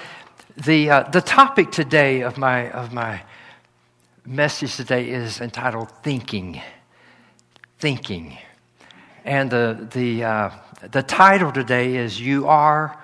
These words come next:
What You Think. You say, "Now, Pastor Ron, that sounds like maybe some kind of motivational type thing." Well,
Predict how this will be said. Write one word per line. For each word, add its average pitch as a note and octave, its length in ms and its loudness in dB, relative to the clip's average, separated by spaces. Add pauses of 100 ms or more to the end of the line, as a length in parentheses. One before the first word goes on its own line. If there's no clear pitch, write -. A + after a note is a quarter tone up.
(580)
What C#3+ 360 4 (580)
You B2+ 200 -4
Think. G#2+ 520 -8 (1400)
You C#3 160 -2
say, C#3 240 0
"Now, B2+ 140 2
Pastor D3+ 320 -2
Ron, D3+ 120 4
that C#3+ 160 2
sounds D3 280 0
like C3+ 180 2
maybe C3 220 -6
some A2 240 -12
kind C3 180 -4
of B2 60 -4
motivational C3+ 880 -2
type A2+ 260 -10
thing." G2 320 -16 (1500)
Well, D#3+ 440 4